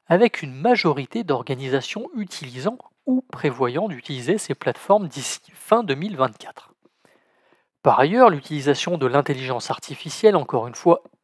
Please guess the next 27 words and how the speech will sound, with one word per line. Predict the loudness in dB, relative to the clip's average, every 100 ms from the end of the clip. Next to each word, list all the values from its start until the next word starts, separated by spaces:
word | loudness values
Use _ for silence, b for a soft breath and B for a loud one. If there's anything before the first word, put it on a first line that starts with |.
| 2
et | 4 4
de | 2
l'apprentissage | 0 -2 -6 -8 -10 -6 -6 -6
automatique | -12 -10 -8 -8 -12 -16 b b b b b 2
est | 2
mise | 4 0
en | 2
avant | 2 4 2
comme | 0
étant | -2 -6 -10
cruciale | -10 -10 -8 -4 0 0 0
pour | -4 -4
analyser | 0 -2 -2 -4 -4 b b b
et | 4
répondre | 4 2 -4 -4
en | -8
temps | -4 2 4
réel | 2 0 -2
aux | -2
menaces, | -6 2 4 4 -2
augmentant | -8 -8 -4 -4 -2
ainsi | -4 -8 -8
l'efficacité | -2 0 -2 -6 4 4 4 -8 -6 -2
des | 0 0
opérations | 0 0 0 -6 -10
de | -10
sécurité. | -10 -12 -10 -10 -10 -14